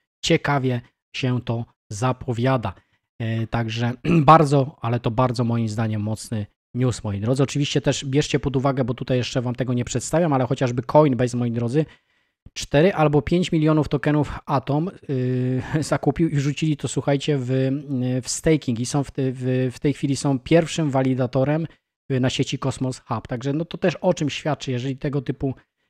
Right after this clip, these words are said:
e, podmioty zaczynają tutaj proponować czy inwestować, y, na, y, taką skalę, no to to raczej wyróży dobrze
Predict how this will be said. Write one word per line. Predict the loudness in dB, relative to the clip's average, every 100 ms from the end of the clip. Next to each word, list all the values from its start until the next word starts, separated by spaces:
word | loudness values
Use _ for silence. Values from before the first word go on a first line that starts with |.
| _
e, | -6
podmioty | -2 2 2 2
zaczynają | -2 -2 -2 -2 -2
tutaj | -2 -2 -4
proponować | -2 -2 0 2 2 2 0 -2
czy | -6 -6 -6 -2
inwestować, | 0 0 -2 0 0 0 -2 -8 -6 -4 -2 -2
y, |
na, | -2 -2 -4 _ -10
y, | -6 -2
taką | -2 -2 -4
skalę, | -4 -4 -2 -2 -2
no | -4
to | -6
to | -4 -2 -2 -4 _ _ -4
raczej | -4 -2 -4 -4
wyróży | -4 -2 -2 -4 -6 -8 _
dobrze | 0 0 0 -10